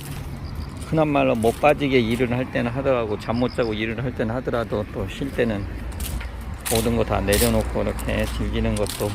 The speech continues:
휴식하는 것도 좋을 것 같습니다. 자, 동그란 섬도 보이고요. 또 좌쪽으로 보면 인천 서구 쪽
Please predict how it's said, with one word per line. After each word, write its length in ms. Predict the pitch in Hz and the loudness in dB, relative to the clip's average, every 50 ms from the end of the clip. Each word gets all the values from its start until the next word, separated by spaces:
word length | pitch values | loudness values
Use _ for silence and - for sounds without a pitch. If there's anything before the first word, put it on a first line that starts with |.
| - - - - - - - - - - - | -4 -8 -10 -10 -10 -10 -10 -10 -10 -8 -8
휴식하는 540 | - - 160 147 135 - - 139 135 123 117 | -4 -2 -2 -2 -2 -2 -2 -2 0 0 0
것도 280 | 113 104 - - 113 - | -2 -2 -2 -4 -4 -2
좋을 160 | - 113 113 | -2 -4 -4
것 140 | - - 117 104 101 | 0 0 0 0 0
같습니다. 420 | - - 107 104 101 98 95 101 - - - - - - - - - - - - - - - - - - - - - - - - - - - - - - - - - - - - - - - - - - - - - - 123 117 - - - - - - - - - - - - - - - - - - - - - - - - - - - - - - - - - - - - - - - - - - - - - - - - - - - - | -2 -4 -4 -2 -2 -2 -4 -4 -6 -10 -12 -12 -12 -12 -12 -10 -10 -10 -10 -10 -10 -10 -10 -10 -12 -12 -12 -12 -12 -12 -12 -14 -14 -14 -14 -14 -12 -12 -12 -12 -12 -12 -12 -12 -14 -12 -14 -14 -14 -14 -14 -14 -14 -14 -14 -12 -14 -14 -14 -14 -16 -14 -16 -16 -16 -16 -16 -16 -16 -16 -16 -16 -16 -16 -16 -16 -16 -16 -16 -16 -16 -16 -16 -16 -18 -18 -18 -18 -18 -16 -16 -16 -16 -14 -14 -14 -14 -14 -16 -14 -14 -14 -14 -14 -14 -14 -14 -8
자, 240 | - 117 120 127 135 - | -4 -2 -2 -2 -2 0
동그란 540 | - 127 131 147 143 156 151 147 147 139 | 0 2 2 4 4 4 4 4 4 4
섬도 320 | 135 143 139 135 123 127 117 | 2 2 0 2 0 0 -2
보이고요. 640 | 104 117 123 123 120 110 110 110 117 131 143 151 139 - | -2 -2 -2 -2 -2 -2 0 2 2 2 2 0 -4 -6
또 400 | - 117 117 117 117 117 113 113 - - - - - - - - - - - - - - - - - | -6 -4 -2 0 0 0 0 0 -2 -6 -8 -8 -8 -8 -10 -10 -12 -14 -14 -14 -14 -14 -14 -14 -14
좌쪽으로 500 | - - - 135 127 - 151 135 127 123 | -12 -6 -6 -6 -2 0 2 2 4 4
보면 420 | 117 113 113 117 117 113 113 110 110 | 2 2 2 2 0 0 0 0 2
인천 380 | 110 107 110 - - 120 113 | 0 0 0 0 2 2 2
서구 340 | 110 - - 175 170 170 147 | 4 4 4 4 4 4 2
쪽 280 | - - - 104 90 | 2 2 2 2 2